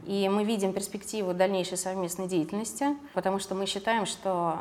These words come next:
а, это хороший партнер, и мы бы хотели развиваться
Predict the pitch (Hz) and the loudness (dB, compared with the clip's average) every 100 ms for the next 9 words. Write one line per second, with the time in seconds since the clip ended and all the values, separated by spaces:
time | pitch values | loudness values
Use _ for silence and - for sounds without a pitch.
0 | - 175 170 160 165 185 175 202 190 - | -6 -6 -2 -2 -2 -2 0 0 0 -2
1 | 170 175 - 208 285 285 - - - 190 | -4 -4 -2 2 2 0 -14 -16 -4 -2
2 | 233 190 190 202 214 190 185 180 196 202 | 0 -2 -4 -2 -2 0 -2 2 2 2
3 | - 180 | 0 0